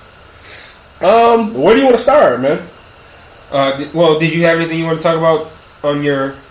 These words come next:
Speaker 2: from your vacation slash honeymoon?
Speaker 1: Uh, so we did Houston and we did New Orleans. Uh,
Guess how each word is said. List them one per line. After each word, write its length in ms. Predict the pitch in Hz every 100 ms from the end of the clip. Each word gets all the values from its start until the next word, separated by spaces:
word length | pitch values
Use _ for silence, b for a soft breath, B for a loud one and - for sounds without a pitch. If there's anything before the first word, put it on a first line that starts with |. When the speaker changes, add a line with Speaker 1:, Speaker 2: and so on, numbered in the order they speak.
| -
Speaker 2:
from 140 | - 151
your 120 | 139
vacation 760 | 135 135 160 156 160 160 156 151 -
slash 500 | - - 143 143 135
honeymoon? 560 | - 147 156 170 170 170 - B B B B
Speaker 1:
Uh, 720 | 233 294 302 311 311 311 - - - - - - - - -
so 420 | - 254 254 233 226 - 165
we 120 | 220
did 240 | 254 208
Houston 680 | 208 220 - 214 214 214 208 -
and 440 | 160 156 151 151 147
we 120 | 151
did 340 | 151 147 139
New 140 | 131 135
Orleans. 640 | 135 127 113 98 104 -
Uh, 480 | 117 117 95 107